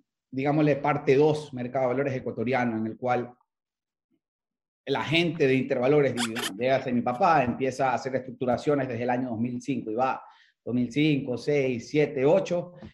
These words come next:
y él decide, digámosle, formalizar este, este tema y decir, "Mira, voy a, voy a, voy a comprar mi propia, voy a abrir mi propia casa de valores", y la abre.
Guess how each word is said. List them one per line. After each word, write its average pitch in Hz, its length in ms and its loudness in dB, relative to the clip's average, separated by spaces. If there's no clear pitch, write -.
y 147 80 0
él 147 60 4
decide, 170 320 0
digámosle, 156 440 4
formalizar 143 1040 0
este, 127 580 -4
este 120 300 -4
tema 139 340 4
y 117 40 0
decir, 131 220 -2
"Mira, 127 180 2
voy 131 100 4
a, 131 60 4
voy 131 280 0
a, 127 60 2
voy 127 180 2
a 131 100 2
comprar 127 280 0
mi 123 80 -4
propia, 123 280 -4
voy 135 120 2
a 143 40 6
abrir 170 180 2
mi 147 200 0
propia 147 280 -4
casa 151 200 -4
de 165 40 0
valores", 202 440 2
y 117 140 -6
la 101 180 -2
abre. - 220 -12